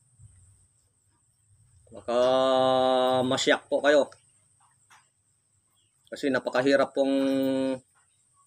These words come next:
magkaroon ng ganito, mga guys. Yan, lagi kong binababad sa langis ng walang mata, mga guys, oh.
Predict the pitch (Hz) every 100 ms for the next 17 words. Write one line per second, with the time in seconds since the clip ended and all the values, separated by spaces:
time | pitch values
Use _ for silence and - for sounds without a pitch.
0 | _ _ _ _ _ - 104 - 131 135
1 | 139 139 123 123 135 135 131 131 123 -
2 | - - - - - - _ - - -
3 | - - _ _ 139 156 156 151 151 165
4 | 151 156 151 156 151 151 - 165 160 165
5 | 165 165 165 165 156 165 165 165 165 160
6 | 156 156 131 -